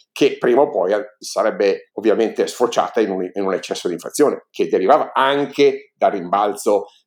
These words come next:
della pandemia, dalle catene del valore che si erano interrotte, dalla carenza di materie prime. Certamente c'erano elementi lato offerta che, ehm, eh, spiegavano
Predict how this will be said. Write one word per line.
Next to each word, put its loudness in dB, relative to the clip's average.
della 2
pandemia, 2
dalle -2
catene -2
del 0
valore 2
che -6
si -6
erano -2
interrotte, 2
dalla 0
carenza -4
di -4
materie -6
prime. 0
Certamente 0
c'erano 0
elementi 0
lato -2
offerta -4
che, 2
ehm, 0
eh, -2
spiegavano 0